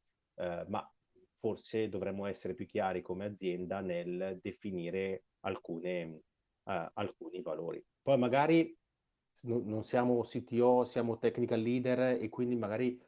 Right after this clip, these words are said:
mm, diciamo, non, non veniamo coinvolti, anche se non veniamo coinvolti in questo, quantomeno alzare la mano e far, far emergere la problematica. Questo è già sicuramente un primo passo. Ecco,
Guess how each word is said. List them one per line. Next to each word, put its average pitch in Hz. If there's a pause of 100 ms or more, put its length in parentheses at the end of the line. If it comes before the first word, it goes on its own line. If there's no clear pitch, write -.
(600)
mm, 107
diciamo, 110
non, 110
non 117
veniamo 117
coinvolti, 113 (340)
anche 120
se -
non 117
veniamo 113
coinvolti 113
in 107
questo, 117
quantomeno 117
alzare 113
la 104
mano 117
e 104
far, 98 (500)
far 113
emergere 101
la 98
problematica. 95
Questo 120
è 107
già 98
sicuramente 92
un 90
primo 82
passo. 82
Ecco, -